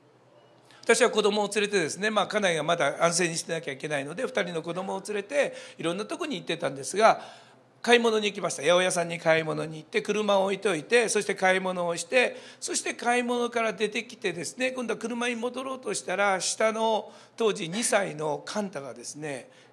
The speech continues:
急に走り出したんですね。そこには通りがあって、道があって、車がビューンとこう通っているところに彼は何を思ったのか、走り始めて、「危ない！」と思って私は駆け寄ってですね、彼を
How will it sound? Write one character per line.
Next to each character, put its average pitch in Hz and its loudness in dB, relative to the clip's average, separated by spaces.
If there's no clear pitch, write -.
急 311 2
に 320 -2
走 214 -4
り 220 -8
出 214 -4
し 185 -8
た - -16
ん - -20
で - -20
す - -20
ね。 - -16
そ - -4
こ 208 -2
に 180 -2
は 151 -4
通 233 0
り 190 -4
が 139 -4
あ 127 -8
っ - -12
て、 170 -4
道 170 -8
が 202 2
あ - 2
っ 185 -14
て、 170 -2
車 208 -2
が 196 0
ビ 156 -6
ュ - -4
ー - -
ン - -16
と 185 -4
こ - -4
う 151 0
通 180 -2
っ 165 -4
て 165 -8
い 156 -4
る 156 -12
と 170 -8
こ 170 -6
ろ 151 -6
に 143 -8
彼 185 -2
は 139 -4
何 147 0
を 254 4
思 254 2
っ 254 0
た 220 -2
の 143 -10
か、 - -20
走 - -8
り 160 -4
始 147 -8
め 131 -14
て、 - -20
「危 302 0
な 311 6
い！」 294 -4
と - -12
思 185 -6
っ - -16
て - -6
私 180 0
は 185 -2
駆 185 -6
け 220 0
寄 208 6
っ - 0
て 202 -4
で 151 -4
す - -10
ね、 180 0
彼 208 0
を 156 -2